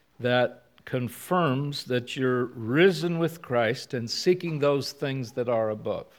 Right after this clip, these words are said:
I'm asking you to think that through. Have you today set your affections on things above and not on things in the earth? To set our affection on the earth would be to be worldly.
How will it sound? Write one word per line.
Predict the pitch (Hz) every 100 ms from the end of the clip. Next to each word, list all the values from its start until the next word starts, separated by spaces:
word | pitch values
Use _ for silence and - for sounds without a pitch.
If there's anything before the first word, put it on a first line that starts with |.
| _ _ _ - _ _ _
I'm | - 98 -
asking | 135 143 - 139 139
you | 135
to | 127
think | - 135 127
that | 127 120 -
through. | 120 98 - - _ _ _ _ _ _ _ _ _ _ _ _ _ _ _ _ _ -
Have | 123 139 127
you | 143 165 135 131 160 151 -
today | 135 139 120 107 131 156 - _ _ _ _ _ _ -
set | - 131 147
your | 156
affections | 170 - 127 - - 117 120 -
on | 120 120
things | - 110 113 104
above | 117 107 101 101 110
and | 104 107
not | 101 107
on | 110 107
things | 113 104 98
in | 110 117
the | 123
earth? | 151 - _ _ _ _ _ _ _ _ _ _ _ _ _ _ _ -
To | 131
set | - 175
our | 175 170
affection | 160 165 160 - 156 156 -
on | 143 131
the | 135 -
earth | 170 170 -
would | 139 135 117
be | 135 131 127
to | - 123
be | 123 117
worldly. | 120 135 123 95 95